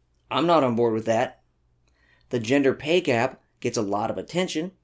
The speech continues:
It should be monitored, and in cases where discrimination is at play, we should work socially and politically to fix it. But focusing on having equal outcomes doesn't make sense to me. Basic biological differences between men and women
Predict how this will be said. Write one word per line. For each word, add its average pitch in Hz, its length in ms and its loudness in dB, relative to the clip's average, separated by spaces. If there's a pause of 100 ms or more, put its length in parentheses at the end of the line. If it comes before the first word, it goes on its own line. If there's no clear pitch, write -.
(280)
It 127 120 0
should 123 160 -4
be 120 100 -2
monitored, 110 520 -2
and 120 120 -4
in 113 100 -8
cases 120 360 -4
where 113 120 -4
discrimination 110 680 -4
is 117 180 -6
at 110 200 -6
play, 202 400 0 (140)
we 214 100 -2
should 208 160 -2
work 151 360 0
socially 143 640 -4
and 170 100 -8
politically 120 480 -4
to 117 60 -2
fix 202 320 0
it. - 160 -14 (420)
But - 280 0 (340)
focusing 214 640 0
on 175 80 -4
having 160 420 -6
equal 156 540 -4
outcomes 147 640 -4
doesn't 120 420 -6
make 156 180 -4
sense 202 340 -4
to 113 100 -8
me. 151 340 -4 (800)
Basic 147 420 2
biological 120 640 -2
differences 185 560 -4
between 160 340 -4
men 135 140 0
and 147 160 -4
women 117 300 -4